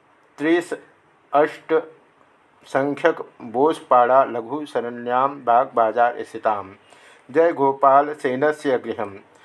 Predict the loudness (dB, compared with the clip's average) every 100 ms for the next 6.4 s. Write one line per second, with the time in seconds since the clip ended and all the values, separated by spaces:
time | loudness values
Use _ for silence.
0 | -20 _ 0 4 4 4 4 4 4 0
1 | -4 2 4 4 2 -6 -4 -6 -2 -2
2 | -2 -4 -4 -6 -8 -8 -10 0 0 0
3 | 0 0 0 -4 -2 -4 -4 -8 -6 -2
4 | 0 -2 -4 -16 -20 -20 -20 -18 -6 0
5 | 2 2 0 -2 -4 -2 -2 0 2 4
6 | 2 0 -4